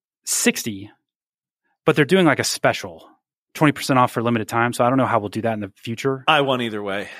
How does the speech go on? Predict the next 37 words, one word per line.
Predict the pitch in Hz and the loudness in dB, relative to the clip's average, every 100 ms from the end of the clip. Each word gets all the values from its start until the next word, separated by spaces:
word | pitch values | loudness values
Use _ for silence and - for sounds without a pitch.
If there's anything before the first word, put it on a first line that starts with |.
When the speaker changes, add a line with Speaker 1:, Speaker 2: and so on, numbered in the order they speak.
| - - - - | -20 -20 -20 -2
Speaker 1:
Yeah, | 123 110 101 - | 2 2 0 -2
that's, | 175 - | -2 -4
we | 131 139 151 | -6 -2 0
just | |
Speaker 2:
I | 180 | 4
think | |
Speaker 1:
always | 170 123 | 4 4
Speaker 2:
it's | |
the | 127 | 4
Speaker 1:
go | 156 | 2
with | |
the | 123 | 0
Speaker 2:
original | 113 | -4
price. | 95 82 - - _ _ | -8 -14 -16 -20 _ _
Speaker 1:
the | 135 | 0
ri-, | 117 120 | 2 0
yeah, | 104 | -2
the | 95 | -6
original. | 92 90 87 - - 143 | -8 -10 -12 -14 -4 2
Um, | 127 | 2
so | - | 0
you | 143 | -2
get | 139 | 2
that | 127 117 | 2 2
one. | 110 113 _ - | -2 -4 _ 0
Business | 156 151 | 2 2
video | 156 143 120 | 2 4 4
is | - | 2
sixty, | - 156 - - 151 139 _ _ - - | 0 -2 -2 -4 -4 -4 _ _ -10 0
well, | 123 117 | 2 2
it's | 127 113 | 0 -2
six | - - 170 165 - | -4 -2 0 0 0
thousand | 135 120 113 110 | 2 2 2 0
six | - 117 | 0 0
hundred | 127 110 | 0 0
sixty | - 117 - | -2 -4 -4
dollars. | 101 87 76 78 - | -6 -8 -12 -12 -14